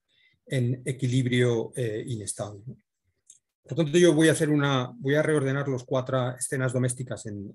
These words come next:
en, en dos grupos, lo rural y la naturaleza protegida, me parece que es lo mismo.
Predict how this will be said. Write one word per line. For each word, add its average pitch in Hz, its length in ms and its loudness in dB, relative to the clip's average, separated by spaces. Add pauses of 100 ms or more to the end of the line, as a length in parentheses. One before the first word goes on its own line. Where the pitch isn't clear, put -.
en, 107 280 -10
en 110 200 -4
dos 127 200 0
grupos, 214 680 -2 (140)
lo 127 140 0
rural 143 580 4 (340)
y 147 100 0
la 135 120 4
naturaleza 131 500 0
protegida, 135 520 -2
me 127 100 0
parece 123 300 -4
que 127 60 -4
es 123 60 -4
lo 117 120 -4
mismo. 202 440 -4